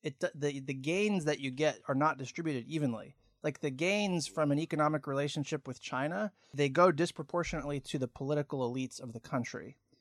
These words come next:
to people who, uh, are involved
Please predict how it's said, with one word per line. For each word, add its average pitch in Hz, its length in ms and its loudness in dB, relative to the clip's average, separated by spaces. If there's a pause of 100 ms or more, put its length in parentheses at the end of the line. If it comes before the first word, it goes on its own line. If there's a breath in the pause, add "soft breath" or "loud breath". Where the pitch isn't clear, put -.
(320 soft breath)
to 160 200 2
people 139 460 -4
who, 127 420 -2 (100)
uh, 120 320 0 (680)
are 123 320 -2
involved 135 600 2